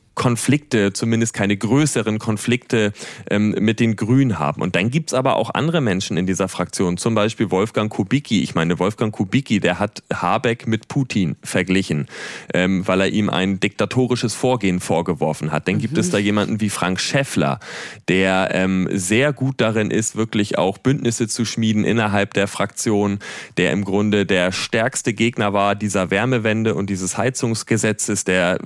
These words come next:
Speaker 1: immer bei jeder sich bietenden Gelegenheit gesagt hat, das muss komplett umgeschrieben werden, das Gesetz ist Murks und Mist und so geht's überhaupt nicht. Das muss Christian Lindner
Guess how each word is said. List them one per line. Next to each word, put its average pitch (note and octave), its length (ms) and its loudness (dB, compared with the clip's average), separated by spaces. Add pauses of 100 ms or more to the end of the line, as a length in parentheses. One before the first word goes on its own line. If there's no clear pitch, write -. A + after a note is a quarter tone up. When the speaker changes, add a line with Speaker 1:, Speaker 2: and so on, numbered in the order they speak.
Speaker 1:
immer B2+ 300 2
bei A2 100 0
jeder A#2 320 2
sich A2+ 160 -4
bietenden G#2+ 460 0
Gelegenheit F#2+ 440 2
gesagt F2+ 340 0
hat, F2 100 0
das F#2 140 -4
muss G2+ 160 -2
komplett A#2 520 0
umgeschrieben A#2 680 0
werden, G2+ 260 2
das F#2+ 160 -2
Gesetz G2 380 -2
ist - 160 -4
Murks B2 400 2
und - 160 -4
Mist B2 320 0
und G2+ 160 -2
so G2+ 100 0
geht's G#2 300 -2
überhaupt G2 400 -2
nicht. - 200 -4 (600)
Das C3 360 0
muss C3+ 260 0
Christian A2+ 480 0
Lindner A#2+ 420 2